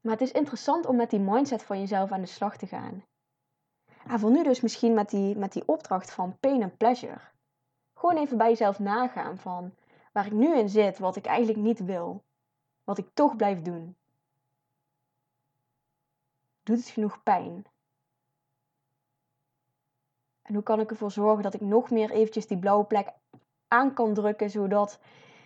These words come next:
ik nog meer een andere keus wil maken? En van de andere kant weet ik, weet ik wat het me gaat opleveren als ik die andere keus ga maken.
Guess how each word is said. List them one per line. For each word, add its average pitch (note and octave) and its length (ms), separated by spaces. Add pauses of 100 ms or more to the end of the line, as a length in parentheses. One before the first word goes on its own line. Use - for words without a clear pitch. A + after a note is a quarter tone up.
(480)
ik F3+ 140
nog G#3 320
meer B3+ 220
een A3+ 80
andere G#3 260
keus A#3+ 300
wil F3+ 120
maken? F3 540 (920)
En G#3+ 120
van G#3+ 140
de G#3+ 60
andere A3+ 300
kant G#3 520 (380)
weet A#3+ 420
ik, G#3+ 320
weet B3 480
ik B3 360 (1600)
wat G#3+ 160
het A3+ 100
me A3+ 60
gaat G#3 180
opleveren F#3+ 760
als F#3+ 240
ik F#3+ 240
die G3 180
andere G#3 260
keus G#3 260
ga F#3 120
maken. F#3+ 540